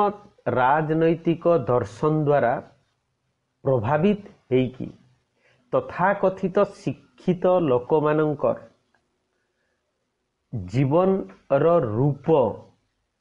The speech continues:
କ୍ରମଶଃ ନିମ୍ନଗାମୀ ହେଇଛି ବା ଅଧପତନର ସମ୍ମୁଖୀନ ହେଇଛନ୍ତି, ତାହା ହିଁ ଏ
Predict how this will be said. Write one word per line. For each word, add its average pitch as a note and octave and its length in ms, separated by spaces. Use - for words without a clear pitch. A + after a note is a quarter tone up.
କ୍ରମଶଃ E3 680
ନିମ୍ନଗାମୀ E3 920
ହେଇଛି C3+ 440
ବା C#3+ 180
ଅଧପତନର E3 840
ସମ୍ମୁଖୀନ E3 680
ହେଇଛନ୍ତି, B2 540
ତାହା C3 240
ହିଁ F3+ 220
ଏ B2+ 80